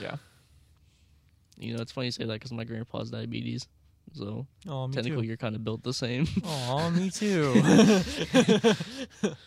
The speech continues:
Speaker 1: Oh man, shout out Cal's grandpa.
Speaker 2: Yeah.
Speaker 1: Um, but yeah, thanks for listening,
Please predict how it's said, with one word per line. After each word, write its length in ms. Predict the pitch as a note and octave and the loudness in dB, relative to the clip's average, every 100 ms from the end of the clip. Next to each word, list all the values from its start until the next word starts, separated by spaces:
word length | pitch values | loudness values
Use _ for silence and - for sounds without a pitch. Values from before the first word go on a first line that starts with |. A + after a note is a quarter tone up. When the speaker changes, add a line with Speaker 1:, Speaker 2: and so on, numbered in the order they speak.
| - - - C#3+ | -20 -20 -20 -14
Speaker 1:
Oh 500 | A2 A#2+ A2+ G#2 G2+ G#2 | -6 -4 -2 -4 -6 -8
man, 180 | A2 A2+ F#3 - - - _ | -6 -6 -6 -16 -20 -20 _
shout 260 | - - A#2 | -20 -12 -10
out 100 | B2 | -10
Cal's 200 | D3 C#3 | -10 -12
grandpa. 360 | C3 C3 C#3+ C#3 - - - | -12 -12 -12 -14 -16 -20 -14
Speaker 2:
Yeah. 80 | D3 C#3+ _ - | -12 -14 _ -12
Speaker 1:
Um, 340 | B2 A#2+ B2 - _ _ _ _ _ | -10 -10 -12 -16 _ _ _ _ _
but 80 | - | -10
yeah, 120 | D3+ F3+ _ _ _ _ _ _ - | -8 -8 _ _ _ _ _ _ -12
thanks 140 | B2+ | -10
for 80 | B2+ | -8
listening, 300 | B2+ D3 | -10 -8